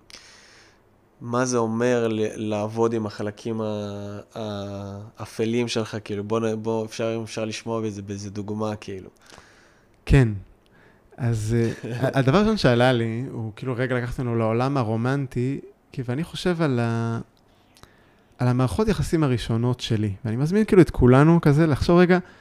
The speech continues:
Speaker 2: על הפעם הראשונה שהתאהבנו.
Speaker 1: מהמם.
Speaker 2: יש שם איזושהי תמימות, ויש שם תחושה שכאילו, אתה יודע, אומנם אני הייתי, אתה יודע, בתיכון, ו-, אבל הייתה תחושה כאילו, וואו, כאילו, היא מושלמת, ואני, ו-, ואתה באמת באיזושהי אופוריה של התאהבות, התאהבות, אה,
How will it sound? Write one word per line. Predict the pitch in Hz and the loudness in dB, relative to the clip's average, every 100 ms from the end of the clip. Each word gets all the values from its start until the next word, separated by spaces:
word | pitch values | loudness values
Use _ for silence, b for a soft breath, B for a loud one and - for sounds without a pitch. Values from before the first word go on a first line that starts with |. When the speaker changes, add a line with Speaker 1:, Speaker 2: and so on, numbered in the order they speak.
| B B - | B B 0
Speaker 2:
על | 123 | 4
הפעם | 127 - 220 208 | 6 6 6 6
הראשונה | 135 - 135 139 | 4 2 0 0
שהתאהבנו. | 135 123 113 113 110 117 - _ _ | -2 0 2 2 0 -4 -8 _ _
Speaker 1:
מהמם. | 120 110 107 101 _ b b b b b - | -20 -18 -18 -20 _ b b b b b 4
Speaker 2:
יש | 160 - | 6 6
שם | 175 165 - | 6 4 4
איזושהי | 151 160 - 170 | 0 0 0 0
תמימות, | - 123 113 135 147 - | 0 0 2 4 2 2
ויש | 135 151 | 2 4
שם | 156 | 2
תחושה | - - 120 - 160 175 | 2 0 0 2 4 2
שכאילו, | - 127 - - 131 120 | 0 -6 -6 -8 -4 -4
אתה | - | -4
יודע, | 139 131 | 0 2
אומנם | 120 147 156 - | 4 2 2 0
אני | 120 | -2
הייתי, | 156 147 131 147 | 4 4 6 6
אתה | 120 127 | 6 4
יודע, | 120 | 2
בתיכון, | 104 - - 80 175 170 170 160 | 2 -2 0 4 8 8 6 2
ו-, | - B B B B B B | -2 B B B B B B
אבל | - | -10
הייתה | 160 202 - | -4 -4 -2
תחושה | 165 208 | -4 -4
כאילו, | 208 175 | 0 0
וואו, | 165 180 - | 2 0 -2
כאילו, | - - | -8 -4
היא | 180 | -2
מושלמת, | 208 - 147 139 139 139 - | -2 -2 0 2 0 -2 -6
ואני, | 120 117 147 135 | -6 -6 -6 -6
ו-, | - _ b b - | -10 _ b b -6
ואתה | 123 - 123 | -2 0 2
באמת | 139 180 | 4 4
באיזושהי | 151 180 - 165 | 2 0 2 0
אופוריה | 117 - - 175 185 180 | 0 -6 0 2 2 0
של | 139 | 0
התאהבות, | 120 117 107 107 147 135 | -2 0 -2 0 -2 -2
התאהבות, | 117 113 110 135 - 131 | -2 -2 0 -2 -2 0
אה, | 123 | 0